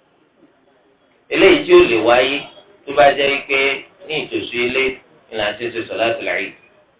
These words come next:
Wọn náà wò wò, ọkàn jáde nínú yàrá rẹ̀ ló bá ti bọ̀ sínú mẹ́sìlì lẹ́bàá lẹ́ ti parí sọ̀látul Eid ló sún padà sínú ilé. Ṣé ó jẹ́ pé òní lọ́jọ́ ọdún bí? Òní jọ. Torí kama tadkhulu fil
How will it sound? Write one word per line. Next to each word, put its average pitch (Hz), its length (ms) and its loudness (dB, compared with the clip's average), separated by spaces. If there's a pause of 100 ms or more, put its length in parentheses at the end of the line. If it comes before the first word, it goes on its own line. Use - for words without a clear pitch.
(540)
Wọn 139 120 4
náà 170 160 4
wò 139 200 2
wò, 143 160 2 (140)
ọkàn 131 300 -4
jáde 147 240 2
nínú 131 180 -6
yàrá 127 380 0
rẹ̀ 117 100 -2
ló 123 80 -2
bá 139 140 2
ti 117 120 -6
bọ̀ 120 140 -4
sínú 120 200 -14
mẹ́sìlì 135 360 -8
lẹ́bàá 123 280 0
lẹ́ 117 120 -2
ti 113 80 -14
parí 117 280 -2
sọ̀látul 123 380 -2
Eid 123 200 -2
ló 117 100 -6
sún 120 220 -14
padà 110 240 -2
sínú 120 300 -10
ilé. 127 180 -2 (580)
Ṣé 175 60 2
ó 185 140 8
jẹ́ 147 320 0
pé 156 120 -4 (200)
òní 110 240 -4
lọ́jọ́ 123 320 0
ọdún 123 220 -4
bí? 127 100 -10 (840)
Òní 117 220 -6 (120)
jọ. 120 160 0 (520)
Torí 147 200 -4
kama 156 280 0
tadkhulu 151 500 -2 (220)
fil 127 180 -8